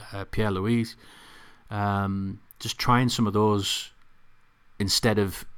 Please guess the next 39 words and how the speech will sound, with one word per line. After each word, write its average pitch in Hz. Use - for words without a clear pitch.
keeping 95
D 101
J 98
out 90
there 95
all 92
the 90
time. 90
I, 98
I 113
know 131
he's, 113
he's 107
got 101
a, 98
a 107
long 113
service 104
with 101
the 98
Chiefs 95
and 95
everything. 95
He's, 95
he's 98
one 110
of 101
our 95
talisman 101
players. 101
But 104
let's 131
just -
try 117
something 104
different, 107
just -
to 117
see, 101